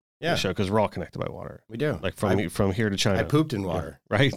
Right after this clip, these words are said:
Speaker 1: Right?
Speaker 2: There
Speaker 1: It's
Speaker 2: you
Speaker 1: a,
Speaker 2: go.
Speaker 1: there's some
Speaker 2: Or
Speaker 1: form
Speaker 2: the
Speaker 1: of connection.
Speaker 2: You said we're made of water.
Speaker 1: Yeah.
Speaker 2: You know, I mean, rivers and lakes and streams. I mean, if someone wants to come to me from,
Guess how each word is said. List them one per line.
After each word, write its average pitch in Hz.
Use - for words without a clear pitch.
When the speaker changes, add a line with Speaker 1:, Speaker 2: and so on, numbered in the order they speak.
Speaker 1:
Right? 123
Speaker 2:
There 104
Speaker 1:
It's -
Speaker 2:
you -
Speaker 1:
a, -
Speaker 2:
go. 117
Speaker 1:
there's 107
some 113
Speaker 2:
Or 104
Speaker 1:
form 110
Speaker 2:
the 113
Speaker 1:
of 107
connection. 107
Speaker 2:
You 104
said 117
we're 90
made 113
of 139
water. 123
Speaker 1:
Yeah. 98
Speaker 2:
You 98
know, 92
I -
mean, 87
rivers 113
and 90
lakes 104
and 85
streams. 101
I 90
mean, 85
if 80
someone 95
wants 90
to -
come 90
to 95
me 90
from, 87